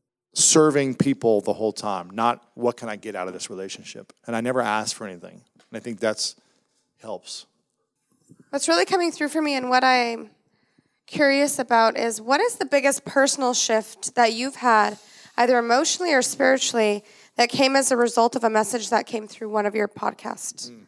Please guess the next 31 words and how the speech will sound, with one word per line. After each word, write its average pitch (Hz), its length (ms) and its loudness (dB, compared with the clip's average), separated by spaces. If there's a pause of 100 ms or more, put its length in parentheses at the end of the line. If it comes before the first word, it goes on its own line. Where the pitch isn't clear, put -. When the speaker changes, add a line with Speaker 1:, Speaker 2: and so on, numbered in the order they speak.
(160)
Speaker 2:
guests? - 640 -8
Speaker 1:
I 120 60 -10
mean, 127 140 -6
for 139 140 -6
me, 147 180 2
it's 131 200 2
inner 120 160 -4
peace. - 500 -4
It's 117 180 -16
very, 107 180 -4 (200)
it's, 143 140 -10 (480)
it's - 320 -4
easy 135 240 2
for 110 100 -8
me. 95 300 -8 (640)
I 135 60 -2
went 131 180 0
through 123 460 2
some - 160 -4
challenging 131 460 2
stuff 123 240 2
at - 20 -10
the 113 60 -8
beginning 113 220 -2
of 113 40 0
this 104 160 -2
year 110 180 0
in 107 60 -2
a 90 60 -10
personal 113 440 -2
relationship, 101 720 -6